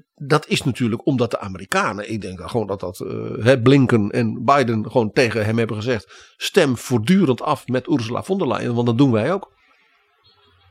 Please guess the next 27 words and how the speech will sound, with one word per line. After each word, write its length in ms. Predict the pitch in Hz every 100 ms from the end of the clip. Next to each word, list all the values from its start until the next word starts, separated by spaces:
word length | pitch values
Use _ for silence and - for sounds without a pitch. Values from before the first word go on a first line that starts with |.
| _ -
Ga 280 | - 170 143
niet 360 | 170 190 - -
in 180 | 156
die 160 | 139 131
Europese 500 | 160 143 - 151 -
krochten 380 | 135 170 175 147
met 120 | 120
al 120 | - 143
die 100 | 120
verschillende 320 | 117 131 139
lidstaten. 560 | 147 - 123 107 110 - - - - -
Praat 320 | - 165 147
ook 60 |
niet 100 | 123
met 120 | 120 120
die 100 | 110
mensen, 300 | 107 135 117
maar 260 | 104 - 123 262 - - - _ _
handel 680 | - 165 240 135 185 - _ _
met 360 | 113 113 - _ -
Ursula. 460 | 131 113 107 - _ _ _ _ _ _ _ _ - - - - - _ _ _ _ _ _ _ _ _ - - - -
Kijk, 300 | - - - -
daarbij 340 | 123 85 82
speelt 340 | - 247 135
dat 120 | 147 139
de 200 | 139
E 100 | 143